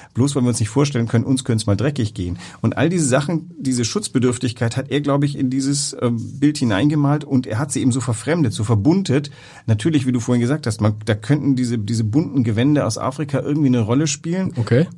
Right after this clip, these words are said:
Speaker 1: Aber vielleicht auch nur als Aufhänger für, d-, d-, dass wir uns anfangen, ähm, mal damit zu identifizieren. Aber er hat's hier wirklich, du hast ja diese Gesichtsmaske auch, er hat's hier wirklich unkenntlich gemacht, diese Menschen.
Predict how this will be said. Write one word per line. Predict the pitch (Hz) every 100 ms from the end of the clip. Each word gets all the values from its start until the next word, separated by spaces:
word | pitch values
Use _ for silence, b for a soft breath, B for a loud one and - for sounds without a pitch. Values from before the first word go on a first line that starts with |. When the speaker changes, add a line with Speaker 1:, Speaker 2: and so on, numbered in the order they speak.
| - _
Speaker 1:
Aber | 110 120 - - -
vielleicht | - 139 147
auch | 156 -
nur | 170
als | 123 -
Aufhänger | 202 226 - 117 107 104 98 92 -
für, | - 120 107 92 -
d-, | 107 92
d-, | 95
dass | 92 107 110
wir |
uns | 120 -
anfangen, | 135 139 127 123 87 85
ähm, | 131 101 110
mal | 117 113
damit | 107 117
zu | -
identifizieren. | 117 113 110 110 - 147 98 B B B
Aber | 104 110
er |
hat's | 139 143
hier | 139
wirklich, | 131 151 147
du |
hast | 123 117
ja |
diese | 107 104
Gesichtsmaske | 107 156 - 135 143 - -
auch, | -
er | 127
hat's | 143
hier | 123
wirklich | 143 143
unkenntlich | 262 170 - 123 104 101
gemacht, | 104 92 85 -
diese | 95
Menschen. | 90 90 92 -